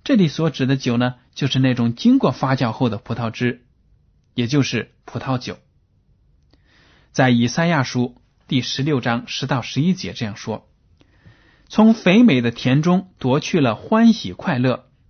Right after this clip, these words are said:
在葡萄园里必无歌唱，也无欢呼的声音。踹酒的在酒榨中不得踹出酒来，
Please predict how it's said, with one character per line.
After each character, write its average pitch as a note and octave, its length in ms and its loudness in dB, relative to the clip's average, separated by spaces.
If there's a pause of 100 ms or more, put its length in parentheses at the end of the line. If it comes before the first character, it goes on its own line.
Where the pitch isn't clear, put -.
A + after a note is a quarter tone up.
(140)
在 D3+ 220 2
葡 G3 200 -2
萄 A#3 160 2
园 D#3 280 2
里 A#2+ 240 -4 (260)
必 A#3+ 160 6
无 A2 220 -2
歌 A#2 180 -6
唱， B2+ 300 -4 (280)
也 B2+ 140 0
无 A2 240 0
欢 F3 320 -2
呼 F3+ 160 -4
的 C3+ 80 -6
声 A#2 260 -2
音。 A2+ 280 -2 (720)
踹 A3+ 320 2
酒 A2+ 220 -2
的 B2 320 -4
在 D#3+ 180 0
酒 A2+ 240 -6
榨 C#3 220 -2
中 C#3 260 0 (280)
不 D3+ 100 -2
得 A#2+ 180 -2
踹 F3+ 220 -4
出 D3+ 160 -6
酒 G2 240 -8
来， G2+ 260 -10